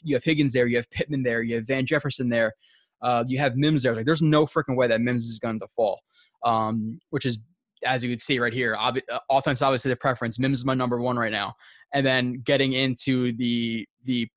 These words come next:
picks. I hope you guys can see this. I hope, I hope I'm not sharing the screen wrong. Um, and then I guess this is at pick, like, thirty, whatever. I said, "Mims ain't ma-, isn't making another ten picks." Um, and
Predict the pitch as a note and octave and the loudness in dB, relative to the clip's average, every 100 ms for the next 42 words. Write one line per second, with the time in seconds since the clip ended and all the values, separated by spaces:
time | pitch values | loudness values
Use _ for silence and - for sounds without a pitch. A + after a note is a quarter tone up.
0 | _ _ _ - C#3 C#3 F#3+ D#3 C3 - | _ _ _ -4 -2 0 2 4 2 -2
1 | G#2+ G#2+ A2+ A2+ - A2 A2+ A#2+ A#2 A#2 | -8 -8 -6 -6 -6 -6 -6 -6 -6 -8
2 | A2 - A2+ G#2+ A2+ - A2 G#2+ G#2+ - | -8 -10 -12 -12 -12 -10 -8 -6 -8 -10
3 | _ _ _ _ B2+ A#2 A#2 A2+ A2 G#2 | _ _ _ _ 0 2 2 0 -2 -6
4 | _ _ _ _ _ _ _ - _ _ | _ _ _ _ _ _ _ -20 _ _
5 | _ _ _ _ - C#3+ C3+ B2+ - _ | _ _ _ _ 0 2 2 0 -8 _
6 | _ _ _ _ C3 C3+ C#3 E3 C#3+ A#2 | _ _ _ _ -2 0 0 -4 -2 -2
7 | - C#3 A#2 - - B2 A#2+ A#2+ A#2+ A#2+ | -2 -6 -6 -6 -2 0 0 0 0 2
8 | B2 A#2+ A#2 A#2+ A#2+ A2 A#2+ - G#2 - | 0 0 -2 0 -2 -2 -6 -8 -12 -12
9 | - C3 B2+ B2 C3+ B2 B2 A#2 - A#2+ | -6 -2 0 -2 -2 -2 -2 -2 -2 -4
10 | A#2 B2+ B2+ - - - - _ C#3 C3+ | 2 2 2 -8 -20 -20 -20 _ 0 2
11 | C3 B2+ B2+ B2 B2+ - _ _ _ _ | 2 2 0 -2 -6 -12 _ _ _ _
12 | - D3+ D3+ D3 C#3 | -6 -2 2 2 0